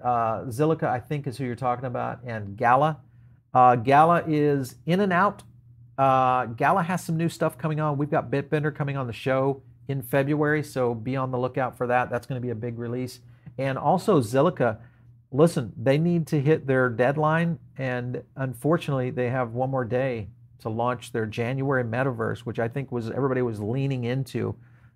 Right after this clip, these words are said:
So either they're up to something, like Corey says <laughs> right here, or we got a delay. And I'm gonna try to get Sandra back on the show and talk to her about it. But I think if Zilla can pull it off, their, their idea, their roadmap, and their concept and development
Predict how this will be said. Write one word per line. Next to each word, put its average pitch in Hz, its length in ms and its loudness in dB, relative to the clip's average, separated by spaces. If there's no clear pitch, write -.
So 127 500 6
either 156 300 8
they're 147 340 8
up 196 200 8
to 196 100 4
something, 165 640 2
like 127 220 0
Corey 170 280 2
says 135 380 0
<laughs> - 0 -
right 139 180 4
here, 147 420 0
or 147 540 8
we 127 140 2
got 139 280 6
a 131 100 2
delay. 123 680 2
And 120 140 -6
I'm 135 400 -4
gonna 135 160 -2
try 135 160 0
to 127 80 -2
get 127 140 -2
Sandra 123 320 -2
back 113 240 0
on 120 120 -4
the 107 80 -6
show 120 440 0
and 110 200 -6
talk - 280 0
to 113 100 -4
her 120 240 -2
about 113 320 4
it. 156 180 0
But 123 520 4
I 131 100 2
think 196 340 -2
if 165 240 4
Zilla 156 300 2
can 151 260 -6
pull 156 280 0
it 123 80 2
off, 147 380 2
their, 127 460 -2
their 127 280 -2
idea, 143 540 0
their 135 160 -4
roadmap, 151 560 -2
and 123 180 -8
their 113 100 -4
concept 139 540 -6
and 117 140 -6
development 131 580 -2